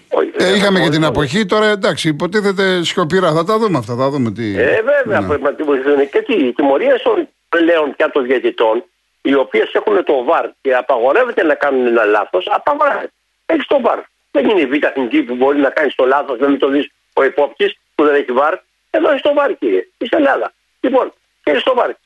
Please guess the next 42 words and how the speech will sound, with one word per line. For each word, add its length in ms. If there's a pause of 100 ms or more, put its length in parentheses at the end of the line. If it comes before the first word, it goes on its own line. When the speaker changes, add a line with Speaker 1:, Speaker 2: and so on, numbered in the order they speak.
(140)
Speaker 1:
Και 120
πας 180
στο 120
βαρ 180
τώρα 240
και 100
το 100
βλέπεις 320 (160)
τη 80
φάση. 260
Και 80
λες 200
ότι 160
είναι 100
γκολ, 180
το 100
ξέρεις. 380 (260)
Και 80
το 80
ακυρώνεις. 540 (340)
Για 160
μένα 240
πρέπει 160
να 120
τιμωρούνται 440
με 120
ένα 240
χρόνο 180
αποκλεισμό 580 (200)
και 80
στο 120
δεύτερο 300
λάθος 440 (300)
να 180
μην 160
ξαναπαίξουν 580
ποτέ 380
κι 80
άλλο. 260
Παίρνουν 200
τη 40
σφυρίχτρα. 480